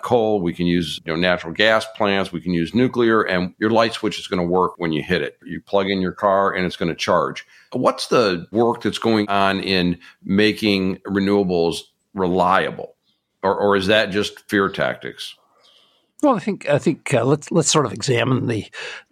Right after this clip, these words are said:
Speaker 2: that a little bit deeper in terms of, uh, you know, what is reliability? Um,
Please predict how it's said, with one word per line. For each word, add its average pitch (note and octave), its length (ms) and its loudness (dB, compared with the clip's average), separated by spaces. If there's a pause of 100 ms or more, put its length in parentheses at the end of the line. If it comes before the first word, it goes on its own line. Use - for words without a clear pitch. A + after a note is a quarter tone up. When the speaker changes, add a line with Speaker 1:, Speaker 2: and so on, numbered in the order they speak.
(160)
Speaker 2:
that C#3 320 4
a - 20 0
little B2 160 2
bit A2+ 420 -4
deeper B2 400 0
in G2 80 -10
terms A#2+ 360 0
of, A2 240 -2
uh, B2 140 -2
you A#2 100 -4
know, A#2+ 80 0
what C3 180 2
is C#3+ 220 2
reliability? A2 880 0 (920)
Um, D#3 260 2